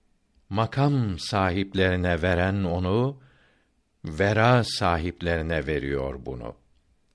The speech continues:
Onun ile bunun arasındaki fark çok büyüktür. Çünkü Allahü Teala onu beğenmez,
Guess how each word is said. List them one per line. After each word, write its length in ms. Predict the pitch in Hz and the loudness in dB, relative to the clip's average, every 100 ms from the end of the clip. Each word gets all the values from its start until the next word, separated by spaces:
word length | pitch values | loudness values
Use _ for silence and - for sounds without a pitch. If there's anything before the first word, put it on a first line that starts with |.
| _ _ _ _ _ _ _ _ _ _ _ | _ _ _ _ _ _ _ _ _ _ _
Onun 300 | 135 143 165 | 2 2 2
ile 360 | 120 98 95 80 | 0 0 -2 -2
bunun 240 | 98 127 | -2 0
arasındaki 680 | 123 113 113 120 113 113 123 | 0 0 0 -2 -2 -2 -4
fark 380 | - 113 117 - _ _ _ | -2 -2 -2 -10 _ _ _
çok 380 | - 110 - - | 0 0 0 -6
büyüktür. 540 | 73 64 - 65 - _ _ - _ - | -6 -8 -10 -14 -14 _ _ -20 _ -6
Çünkü 580 | 139 127 113 104 82 - _ _ | -2 -2 0 -2 -4 -10 _ _
Allahü 480 | 98 98 101 117 104 | -2 0 2 0 -2
Teala 640 | 98 85 85 90 110 120 _ _ _ _ 120 | -2 0 0 0 -2 -6 _ _ _ _ -2
onu 300 | 123 127 98 | 0 0 2
beğenmez, 800 | 98 95 92 92 113 139 - | 2 2 0 -2 -2 -4 -10